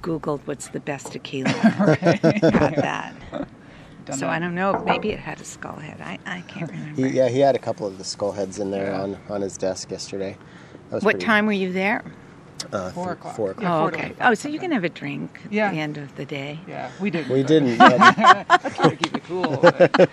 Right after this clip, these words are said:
Speaker 3: <laughs> It was funny. We, we ended up meeting up with a, a friend of Ellison's who I met just for the first time last night,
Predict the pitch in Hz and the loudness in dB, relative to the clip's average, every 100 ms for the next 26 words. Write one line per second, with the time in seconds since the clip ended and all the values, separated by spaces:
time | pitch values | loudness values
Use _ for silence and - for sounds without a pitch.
0 | 208 - 226 - 214 - - - - - | 4 4 2 4 2 2 -8 -12 -12 -10
1 | - 147 - 165 160 139 135 131 131 135 | 2 2 6 4 4 2 2 2 2 0
2 | 127 123 127 123 113 104 101 123 - - | 0 -2 -2 -2 -4 -2 6 6 6 0
3 | - - - 139 127 113 135 123 113 - | -2 -6 -2 0 0 2 2 2 2 0
4 | 104 107 101 - - - 117 104 - 104 | -2 -4 -6 -10 -16 -12 -10 -8 -8 -8
5 | 107 101 95 - 117 110 | -8 -8 -8 -8 -6 -6